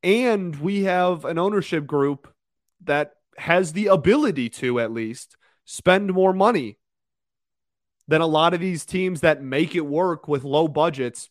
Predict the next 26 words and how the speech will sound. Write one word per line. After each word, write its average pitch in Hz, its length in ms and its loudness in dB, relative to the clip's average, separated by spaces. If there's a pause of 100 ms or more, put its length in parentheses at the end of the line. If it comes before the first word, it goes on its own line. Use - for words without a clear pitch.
just - 240 -8
imagine. 160 640 -10 (1200)
Just - 140 -20
close 165 260 -4
your 156 140 0
eyes 151 220 2
and 147 80 -6
imagine 135 420 -6
the 131 80 -8
possibilities. 117 840 -8 (1040)
So - 160 -2
I, 135 260 2
I 120 140 -4
really 151 260 -2
like 147 260 0
Cleveland. 135 580 -6 (460)
I 110 40 -10
really 127 180 0
like 135 340 0
the, 127 240 -6
the 120 120 -10
ship 135 280 -6
they 131 160 -2
run 123 220 -2
over 120 180 -6
there. 120 280 -4